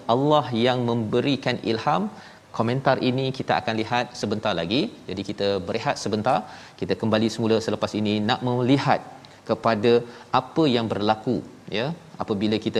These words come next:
lihat sebentar tadi bahawa abang-abangnya dah kata dah, "Kami datang ni bukan nak, bukan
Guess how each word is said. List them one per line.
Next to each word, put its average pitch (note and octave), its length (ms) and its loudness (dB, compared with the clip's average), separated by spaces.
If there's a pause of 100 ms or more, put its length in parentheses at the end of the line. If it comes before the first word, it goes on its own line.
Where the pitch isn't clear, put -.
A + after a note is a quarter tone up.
lihat A2 200 0 (100)
sebentar G#2+ 400 0
tadi A2 160 2 (540)
bahawa G#2+ 360 2 (500)
abang-abangnya A2+ 720 2 (280)
dah G2+ 140 -4
kata G#2 160 0 (100)
dah, C3+ 80 2 (180)
"Kami F#2+ 220 0 (100)
datang F#2 280 0
ni C3+ 40 0 (120)
bukan A2+ 340 0
nak, C3+ 120 -2 (640)
bukan A2 220 -2